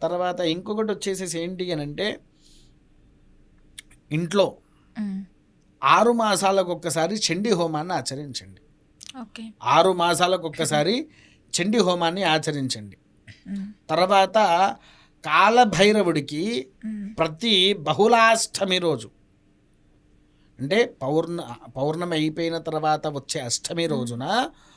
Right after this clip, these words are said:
Speaker 1: మనము స్వామివారికి అభిషేకాలు చేసి మినుప వడలు, మినుప
Speaker 2: మ్మ్.
Speaker 1: వడలు అంటే తెలుసా?
Speaker 2: తెలుసు, తెలుసు.
Speaker 1: మినపప్పుతో తయారు చేసిన వడలు, బెల్లాన్ని నైవేద్యం పెట్టినటువంటి ఎడల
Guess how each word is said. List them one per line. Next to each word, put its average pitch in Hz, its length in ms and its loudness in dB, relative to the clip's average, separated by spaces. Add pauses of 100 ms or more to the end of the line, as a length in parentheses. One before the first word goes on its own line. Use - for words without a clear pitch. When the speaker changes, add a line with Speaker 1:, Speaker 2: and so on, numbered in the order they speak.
(280)
Speaker 1:
మనము 135 600 -2 (260)
స్వామివారికి 151 1400 -2 (380)
అభిషేకాలు 175 920 0 (120)
చేసి 156 540 -6 (360)
మినుప 202 460 4
వడలు, 165 680 6
మినుప 190 340 -2
Speaker 2:
మ్మ్. 214 100 2
Speaker 1:
వడలు 202 200 2
అంటే 196 200 -2
తెలుసా? 180 500 -4
Speaker 2:
తెలుసు, 220 360 -8
తెలుసు. 180 180 -14
Speaker 1:
మినపప్పుతో 180 640 0
తయారు 165 520 0
చేసిన 151 280 -4
వడలు, 151 680 0 (420)
బెల్లాన్ని 196 640 4
నైవేద్యం 160 680 0
పెట్టినటువంటి 131 680 -6
ఎడల 127 460 -2